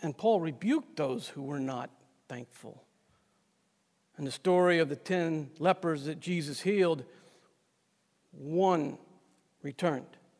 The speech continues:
to give him thanks. Where were the other nine?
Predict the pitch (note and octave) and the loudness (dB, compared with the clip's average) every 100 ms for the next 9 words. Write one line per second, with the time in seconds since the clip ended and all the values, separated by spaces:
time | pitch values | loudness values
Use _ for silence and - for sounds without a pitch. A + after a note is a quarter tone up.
0 | _ _ _ _ _ _ _ _ B2+ D3 | _ _ _ _ _ _ _ _ -8 -6
1 | C3+ B2+ C#3 C3+ _ _ _ _ _ _ | -4 -6 -8 -10 _ _ _ _ _ _
2 | D#3 E3+ G#3 F#3+ F#3 E3+ F3 E3 D#3+ D3+ | 2 8 10 10 8 6 4 4 0 -2
3 | - | -8